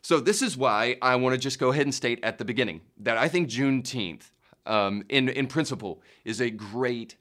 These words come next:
holiday. It is significant that slavery should have ended in the American West as it did. We'll get into, uh, how quickly it did in, in,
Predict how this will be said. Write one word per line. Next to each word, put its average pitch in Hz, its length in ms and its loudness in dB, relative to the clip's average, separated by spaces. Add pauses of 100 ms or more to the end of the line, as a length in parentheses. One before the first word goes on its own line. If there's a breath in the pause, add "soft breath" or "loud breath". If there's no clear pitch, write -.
holiday. 92 640 -6
It 143 120 2
is 151 300 0
significant 131 1080 -4 (400 soft breath)
that 104 400 4 (360)
slavery 123 840 0
should 110 260 0
have 113 240 0
ended 127 320 0
in 107 100 -2
the 104 120 -2
American 95 480 -2
West 90 340 -6
as 113 300 0 (100)
it 107 380 -8
did. 90 340 -4
We'll 92 140 -8
get 110 160 -4
into, 98 480 -4 (480 loud breath)
uh, 85 240 -2
how 107 160 -4
quickly 123 460 -2
it 85 80 -8
did 92 240 -4
in, 104 220 -4
in, 101 220 -4